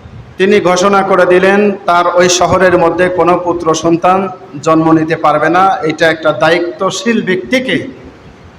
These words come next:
দায়িত্ব দিয়ে জন্ম নিয়ন্ত্রণ করতে হবে। দায়িত্ব যাকে দিলেন, তার নাম ছিল আজর।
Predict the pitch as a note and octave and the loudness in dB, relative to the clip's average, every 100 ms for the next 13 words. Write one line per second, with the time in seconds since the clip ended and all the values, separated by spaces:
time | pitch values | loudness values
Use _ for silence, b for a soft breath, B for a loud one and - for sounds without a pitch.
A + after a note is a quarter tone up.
0 | - - - D3 - F3+ G#3 B3 A#3+ G#3+ | -20 -20 -16 -14 -4 0 2 0 2 2
1 | G3+ G3 A3 A3 G3 F#3 F#3 F3+ F3+ F#3+ | 2 4 4 4 2 2 2 2 2 2
2 | F#3+ G#3 G3 F3+ E3+ D3 C#3 B2+ G#2 - | 2 2 0 0 0 2 0 -2 -6 -12
3 | - - - - - - - - - - | -20 -20 -20 -20 -20 -20 -20 -20 -20 -20
4 | - - - - F#3+ G#3+ A3 A3 G3+ G#3 | -20 -20 -16 0 2 2 0 0 2 2
5 | G#3+ G#3+ G3 G#3 G#3 F#3+ F#3 F#3+ F#3 F#3 | 2 2 2 2 2 0 0 2 2 2
6 | F#3 F#3 F3 D#3+ D#3+ D#3+ D3+ | 0 0 2 2 2 2 0